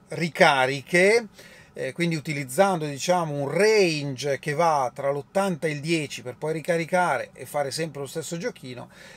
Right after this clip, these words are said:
abbiamo un'autonomia di circa duecentodieci chilometri, il che vuol dire guidare un paio d'ore e fermarsi venti minuti a ricaricare più o meno.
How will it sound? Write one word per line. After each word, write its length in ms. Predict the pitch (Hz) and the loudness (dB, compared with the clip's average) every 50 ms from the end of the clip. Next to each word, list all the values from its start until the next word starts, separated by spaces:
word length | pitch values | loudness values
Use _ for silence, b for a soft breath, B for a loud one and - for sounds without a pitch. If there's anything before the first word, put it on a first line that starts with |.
| B B B | B B B
abbiamo 400 | - 208 196 185 196 185 170 160 | -2 -2 2 4 4 4 4 2
un'autonomia 560 | 160 175 175 175 - 214 220 208 165 151 151 | 0 0 0 2 2 2 2 2 0 0 0
di 120 | 160 170 - | -2 -2 -4
circa 380 | - 156 143 127 - - 147 139 | -4 -6 -6 -8 -4 -4 -4 -4
duecentodieci 1300 | 135 165 190 180 - - - 135 131 131 127 123 147 143 135 127 127 135 131 127 127 - - 139 135 - | 0 2 2 2 2 0 -4 -6 -6 -8 -10 -8 -8 -8 -8 -8 -8 -10 -10 -10 -10 -10 -12 -12 -14 -14
chilometri, 600 | - 151 143 143 139 135 135 139 135 127 - 135 | -12 -4 2 6 6 6 6 2 -4 -8 -10 -12
il 60 | 127 | -12
che 100 | - 156 | -10 -6
vuol 140 | 151 160 165 | -6 -4 -4
dire 200 | 139 143 135 131 | -2 -2 -4 -4
guidare 300 | 120 135 131 139 135 131 | -6 -4 -4 -2 -2 -2
un 120 | 131 123 | -4 -6
paio 240 | - 151 151 151 151 | -6 -6 -6 -6 -6
d'ore 320 | 139 135 120 120 123 127 - | -4 -4 -4 -4 -4 -6 -6
e 120 | - 139 | -8 -10
fermarsi 720 | - - 156 143 131 131 127 123 123 - - - 135 131 - - - | -8 -8 -8 -8 -8 -8 -8 -10 -8 -8 -8 -8 -8 -10 -14 -18 -14
venti 360 | 139 139 139 131 123 - 143 | -8 -8 -6 -6 -8 -10 -12
minuti 360 | 139 139 131 131 123 - 135 | -10 -10 -10 -10 -10 -6 -6
a 40 | 127 | -6
ricaricare 720 | 131 123 - 131 123 131 127 123 123 120 120 120 123 - - _ | -6 -6 -8 -8 -8 -8 -8 -6 -6 -4 -4 -6 -8 -10 -12 _
più 160 | - 131 131 | -12 -10 -10
o 40 | 120 | -10
meno. 300 | 113 107 101 - - - | -10 -12 -18 -20 -20 -20